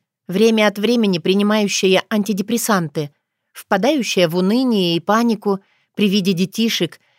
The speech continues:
и при этом чувствующая за эти свои постыдные чувства вину и угрызение совести.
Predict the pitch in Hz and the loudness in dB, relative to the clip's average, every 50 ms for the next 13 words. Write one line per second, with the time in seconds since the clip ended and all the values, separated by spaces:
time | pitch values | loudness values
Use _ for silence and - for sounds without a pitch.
0 | _ _ _ - 202 202 196 190 190 202 208 220 220 208 214 208 202 196 - - | _ _ _ -2 0 2 2 2 2 2 2 2 2 2 2 0 -2 -2 -2 -4
1 | 240 220 - - 208 214 208 196 185 - - 202 185 190 180 165 175 208 214 208 | -4 -4 -4 -6 -4 -2 -2 -2 -2 0 0 2 2 2 0 0 0 2 2 0
2 | - - - 240 233 - 220 190 - 202 208 208 233 202 - 208 202 - - 233 | 0 -2 -4 -4 -2 -2 -4 -4 0 0 0 0 0 0 -2 -4 -4 -2 -2 -2
3 | 226 190 202 208 208 202 208 - - 254 220 - - - 220 196 196 214 220 240 | -2 0 0 0 0 -2 -4 -6 -6 -6 -8 -6 -4 -4 -2 -2 0 0 0 0
4 | 269 262 262 _ _ _ _ _ _ - 233 226 226 214 208 190 196 220 208 196 | 0 -2 -6 _ _ _ _ _ _ -2 0 0 2 2 0 0 0 -2 0 0
5 | 233 240 233 233 233 233 233 - 220 175 147 151 147 - - - 170 156 147 | 0 2 2 2 0 0 0 -2 -2 -2 -2 -4 -10 -10 -10 -8 -8 -8 -8